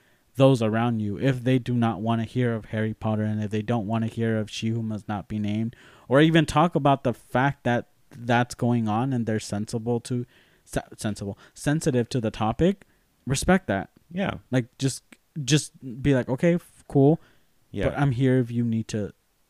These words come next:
Speaker 1: have anyone to talk to." And if, to any of our fellow listeners who need somebody to talk to, uh,
Speaker 2: Like,
Speaker 1: who
Speaker 2: let's talk.
Speaker 1: let's
Speaker 2: Let's
Speaker 1: talk.
Speaker 2: have that discussion.
Speaker 1: Well, not, not even just that. Like, just, I'm not saying, like,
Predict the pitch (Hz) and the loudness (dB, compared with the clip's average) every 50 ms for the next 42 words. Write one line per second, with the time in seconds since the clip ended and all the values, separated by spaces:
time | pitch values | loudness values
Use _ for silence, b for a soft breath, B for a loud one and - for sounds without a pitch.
0 | _ _ _ - - - 123 110 113 110 110 110 107 107 104 104 104 - 127 139 | _ _ _ -10 -4 -2 -2 0 0 0 0 -2 -2 -2 -4 -4 -4 -4 -4 -4
1 | 131 - - 110 113 117 117 104 - - - - _ _ - 151 147 147 160 196 | -4 -4 -4 -4 -2 -2 -4 -4 -8 -14 -20 -20 _ _ 0 2 4 6 6 6
2 | 208 196 151 127 127 123 - 135 123 120 117 117 110 107 110 - - 113 117 127 | 6 6 4 4 2 0 0 0 0 0 0 0 -2 -2 -4 -4 -2 -2 -2 -2
3 | 151 - b b b b b b b b b b b b - - 127 123 120 117 | -2 -4 b b b b b b b b b b b b -4 0 0 2 2 2
4 | 113 113 113 110 b b b b b b b _ _ _ _ _ - 131 123 123 | 2 0 -2 -4 b b b b b b b _ _ _ _ _ -4 0 2 4
5 | 135 143 143 139 - 135 120 113 113 107 104 98 92 - - 82 78 - - - | 4 4 4 2 2 0 2 2 2 0 0 -2 -4 -4 -6 -8 -8 -8 -6 -4
6 | 92 90 104 b b b b b b b _ 82 90 92 90 82 65 50 50 50 | -4 -4 -4 b b b b b b b _ -8 -6 -4 -4 -4 -6 -8 -10 -14
7 | 50 - _ _ _ - 135 127 117 113 107 110 117 101 92 92 - 262 277 95 | -18 -20 _ _ _ -8 -4 -2 0 2 2 2 0 -2 -6 -10 -12 -10 -8 -8
8 | 87 - - - 104 120 123 - - - - 151 143 131 120 - - 123 120 117 | -8 -8 -4 0 0 0 0 -2 -4 -4 -2 0 0 0 -2 -4 -6 -6 -6 -4
9 | 117 120 120 123 - 127 127 - - - 156 160 - - - 82 80 - - _ | -2 -2 -4 -2 -4 -6 -8 -6 -4 -4 -4 -4 -4 -6 -6 -8 -8 -10 -14 _
10 | - 151 214 233 247 247 - - 190 226 233 240 226 226 214 196 185 - - 123 | 0 2 2 4 4 2 2 2 4 4 4 4 2 2 0 0 -2 -2 0 0
11 | 131 139 120 80 80 123 131 131 120 123 135 123 - - 131 143 156 147 135 143 | 2 2 0 0 0 0 0 0 0 -2 -6 -6 -4 0 2 2 4 2 2 2
12 | 139 131 123 117 107 - | 0 0 0 0 -2 -6